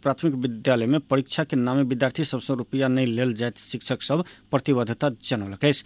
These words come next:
नीक शिक्षा दिअ परियोजना अंतर्गत बृहस्पति दिन फुलगम्मा स्थित गाविस भवन में आयोजित सार्वजनिक सुनवाई कार्यक्रम में विद्यालय में, विद्यालय के रामनारायण पजियार आवस-, आपसँ विद्यार्थी सबसँ परीक्षा के नामे परीक्षा फी के नाम में लैत आबि रहल रकम नहि लेबऽ के प्रतिबद्धता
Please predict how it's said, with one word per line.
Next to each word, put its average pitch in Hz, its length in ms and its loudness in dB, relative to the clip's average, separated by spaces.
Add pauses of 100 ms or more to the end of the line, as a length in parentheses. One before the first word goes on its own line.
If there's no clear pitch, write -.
(260)
नीक 135 220 8
शिक्षा 123 320 0
दिअ 127 160 2
परियोजना 123 500 0
अंतर्गत 123 420 -2
बृहस्पति 117 400 -2
दिन 127 160 2
फुलगम्मा 123 460 0
स्थित 143 260 -4
गाविस 117 360 0
भवन 110 260 -2
में 143 240 -2 (300)
आयोजित 175 340 4
सार्वजनिक 151 520 2
सुनवाई 143 320 2
कार्यक्रम 135 400 -2
में 156 80 2
विद्यालय 127 580 0
में, 135 260 2 (260)
विद्यालय 160 340 6
के 190 160 2
रामनारायण 143 520 6
पजियार 127 420 2
आवस-, 131 560 -2
आपसँ 160 380 4 (340)
विद्यार्थी 165 420 6
सबसँ - 340 0
परीक्षा 147 400 0
के 147 120 0
नामे 131 280 4
परीक्षा 139 440 0
फी - 320 -2
के 131 140 -2
नाम 113 200 0
में 143 220 2 (260)
लैत 160 260 6
आबि 147 160 4
रहल 131 180 4
रकम 123 260 2
नहि 135 160 6
लेबऽ 113 300 0
के 170 80 2
प्रतिबद्धता 135 880 0